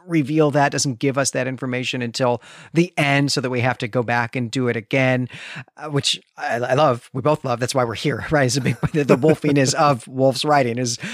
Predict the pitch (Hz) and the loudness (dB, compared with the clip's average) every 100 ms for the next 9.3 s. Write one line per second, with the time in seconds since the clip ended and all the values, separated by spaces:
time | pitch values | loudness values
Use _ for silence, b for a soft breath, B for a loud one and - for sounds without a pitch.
0 | 208 143 123 120 143 135 135 131 131 123 | -2 2 4 2 0 0 2 2 2 4
1 | 120 - 139 135 143 160 151 180 170 120 | 2 0 -4 -2 0 0 0 -4 -4 -4
2 | 95 - 120 110 - 131 - 113 - 175 | -6 -6 -4 -4 -4 -6 -4 -4 2 2
3 | 123 - _ _ - 170 196 254 208 196 | 0 -6 _ _ -2 4 4 4 2 2
4 | 190 - - - 151 143 202 185 202 180 | 0 -2 -2 2 2 0 -2 -2 -2 -2
5 | 196 190 - 190 208 196 196 170 185 214 | -2 -2 -2 -2 -2 -2 -2 2 4 4
6 | 190 - 185 180 156 147 147 131 147 143 | 2 -4 -2 0 0 0 0 0 2 2
7 | 135 - 135 123 - 139 131 123 120 113 | 0 -4 -4 -4 -4 -4 -2 -4 -4 0
8 | 123 123 120 110 120 240 202 143 135 110 | 0 0 -2 -4 -6 -6 -6 -2 -2 0
9 | 127 120 | 0 0